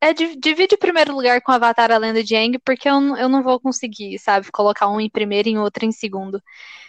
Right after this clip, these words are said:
Porque, é, quando eu comecei a assistir Steven, as questões de, de gênero que a série aborda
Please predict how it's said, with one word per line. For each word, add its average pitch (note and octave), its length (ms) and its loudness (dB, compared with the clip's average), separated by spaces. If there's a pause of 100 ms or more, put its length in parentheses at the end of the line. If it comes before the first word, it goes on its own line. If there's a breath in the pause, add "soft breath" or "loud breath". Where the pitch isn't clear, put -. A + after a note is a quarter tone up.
(420 loud breath)
Porque, C4 920 4 (520)
é, A#3+ 540 2 (140)
quando C#4+ 220 0
eu F4 60 2
comecei B3+ 640 2
a A3 40 2
assistir A3+ 520 -6
Steven, G#3+ 760 -4 (100)
as A#3 260 0
questões C#4 600 0
de, A3+ 400 -4
de A3+ 180 -4
gênero G#3 680 0 (120)
que - 120 -6
a G#3+ 100 0
série A3 380 2
aborda G3+ 760 2